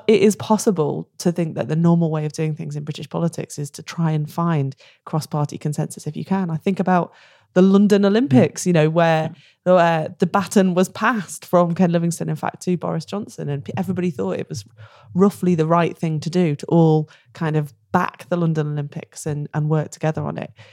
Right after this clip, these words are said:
Speaker 1: You sort of can't imagine that happening now.
Speaker 2: Mm.
Speaker 1: The Tory party has, like, gone off into the wilderness so much. And I
Speaker 2: Yeah.
Speaker 1: think, to be honest,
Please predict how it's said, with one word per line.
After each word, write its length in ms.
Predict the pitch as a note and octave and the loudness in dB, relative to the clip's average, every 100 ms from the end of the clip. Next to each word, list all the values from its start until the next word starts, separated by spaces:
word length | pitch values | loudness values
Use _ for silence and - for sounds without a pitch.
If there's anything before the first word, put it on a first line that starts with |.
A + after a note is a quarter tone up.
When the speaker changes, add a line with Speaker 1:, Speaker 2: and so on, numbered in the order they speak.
| - - | -18 -14
Speaker 1:
You 40 | |
sort 200 | - - | -4 -4
of 100 | - | -4
can't 240 | - C4+ A3+ | -4 -4 -2
imagine 340 | G3+ F#3 E3 | -2 -2 -4
that 140 | D#3 D3 | -6 -6
happening 420 | G#3+ - G#3+ F3+ | -8 -4 -4 -2
now. 220 | C3+ B2 | 0 0
Speaker 2:
Mm. 60 | B2 | -2
Speaker 1:
The 60 | |
Tory 300 | - D3+ C#3 | -6 -8 -8
party 360 | C#3 C#3 C#3 - | -8 -8 -8 -10
has, 160 | - - | -10 -10
like, 280 | - - _ | -14 -16 _
gone 180 | D#3 C#3+ | -4 -4
off 240 | D3 C3 | -6 -8
into 220 | C#3+ C#3 | -10 -10
the 80 | D3+ | -8
wilderness 460 | C#3+ C#3 C#3 C#3 C3+ | -8 -8 -10 -10 -10
so 160 | - C#3 | -8 -4
much. 400 | C#3+ C3 - - - - _ - | -4 -6 -12 -20 -20 -20 _ 2
And 80 | |
I 80 | G3+ | 4
Speaker 2:
Yeah. 60 | G#3 | 4
Speaker 1:
think, 220 | B3+ G3+ | 2 0
to 80 | G#3+ | 0
be 80 | G3+ | 2
honest, 420 | G#3+ E3 - - | 2 2 -2 -10